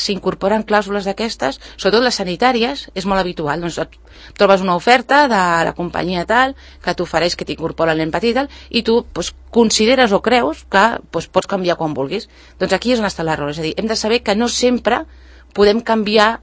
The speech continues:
d'empresa i de companyia quan vulguem. Podrem fer-ho quan el contracte que tenim s'acabi, i això, doncs, parlem només d'assegurances, però ho podríem ampliar fins i tot amb un pis d'arrendament. Si tu estàs al lloguer,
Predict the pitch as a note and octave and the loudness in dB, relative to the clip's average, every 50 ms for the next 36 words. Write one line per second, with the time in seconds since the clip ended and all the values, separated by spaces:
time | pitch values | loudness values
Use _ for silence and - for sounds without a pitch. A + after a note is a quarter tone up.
0 | - - E3 - F3 E3+ E3 - G#3+ G#3+ G3+ G3+ G#3 G#3+ G#3 G#3+ A3 G#3+ G3 G#3 | -12 -10 -6 -4 -4 -4 -4 -4 -4 -2 -2 -2 -4 -4 -4 -4 -4 -4 -4 -4
1 | G#3 A3 A3 - A3+ G#3+ F3+ E3 D#3 - D3+ C#3+ C#3 - - - - - - - | -4 -4 -2 -2 -2 -2 -2 -4 -6 -6 -6 -6 -8 -12 -16 -20 -20 -20 -20 -10
2 | _ - F#3+ F#3 G#3 A3 G#3+ - - A#3 B3+ D4 F4 G4 - _ _ _ _ - | _ -2 0 2 2 0 0 0 2 2 2 2 0 -2 -6 _ _ _ _ 2
3 | F#3+ F3+ E3 E3 - - F3+ E3+ - E3+ - - G3 - F#3+ - G3+ G#3+ A3 G#3 | 4 4 2 0 -2 -2 -4 -2 -2 -4 -4 -4 -4 -4 -2 0 0 0 0 -2
4 | A#3 D#4+ F4+ - - - - _ _ - - - _ _ - - D#3+ - F#3+ F3+ | -2 -4 -8 -10 -18 -20 -20 _ _ -20 -20 -20 _ _ -8 -8 -2 2 2 2
5 | D#3+ D#3 - - - C3+ C#3 D3+ D#3+ D#3 - - - - - - - C#3 D#3 D#3 | 2 0 -4 -6 -6 -6 -4 -2 -4 -4 -4 -8 -14 -14 -14 -10 -6 -4 -2 0
6 | D#3 D#3+ E3 D#3+ E3 D#3+ - F#3 F3+ F3+ F#3+ G#3 A#3+ - - F#3+ E3+ - - D3+ | 0 0 0 -2 -2 -4 -2 0 0 0 2 0 -4 -2 -2 -2 -2 0 -2 -2
7 | D#3+ D#3+ E3+ F#3 F#3 E3+ F#3 F3 F3 F#3 G3 G#3 G3+ F#3+ F#3+ G#3+ A3 - - - | -2 -2 -2 -4 -4 -4 -2 -2 -2 -2 -2 -4 -4 -2 -2 -4 -4 -6 -14 -20
8 | - - - - - - - - F3 D#3 E3+ F#3+ G#3+ - B3 A#3+ G3 G3 F#3+ E3 | -20 -20 -20 -20 -20 -14 -2 -2 0 0 2 0 0 0 0 2 2 4 4 2
9 | D3 D3 C#3+ F3+ A3+ A#3 - E3 C#3+ D#3 C#3 - D#3 D#3 D3+ D3+ D3+ D#3+ E3 G3+ | 0 0 -2 -2 -2 -2 -4 -4 -4 -4 -4 -4 -4 -4 -4 -2 -2 0 0 0
10 | B3 - | -2 -2